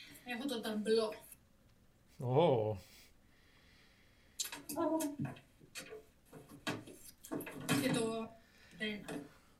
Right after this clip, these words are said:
Speaker 2: Οργανωμένη D M. Μμμ.
Speaker 1: Η πριγκίπισσα είναι εδώ.
Speaker 2: Μμμ.
Speaker 1: Και εσείς πώς στέκεστε; Θα το κάνουμε theater of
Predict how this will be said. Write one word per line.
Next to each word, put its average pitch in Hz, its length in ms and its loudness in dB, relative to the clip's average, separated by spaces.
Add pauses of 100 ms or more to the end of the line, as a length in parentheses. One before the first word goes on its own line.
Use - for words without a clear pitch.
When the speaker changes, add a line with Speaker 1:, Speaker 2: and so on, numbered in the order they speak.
(140)
Speaker 2:
Οργανωμένη 131 760 0
D - 40 -2
M. 101 180 -2 (880)
Μμμ. 131 400 -8 (340)
Speaker 1:
Η 226 120 -10
πριγκίπισσα 226 960 0
είναι 214 240 -2 (120)
εδώ. 175 340 -6 (160)
Speaker 2:
Μμμ. 127 400 -4 (1500)
Speaker 1:
Και 240 400 4 (240)
εσείς - 760 8
πώς 359 200 2 (200)
στέκεστε; 277 580 0 (100)
Θα 254 120 -4
το 254 100 0
κάνουμε 359 440 0
theater 349 380 2
of 262 60 -4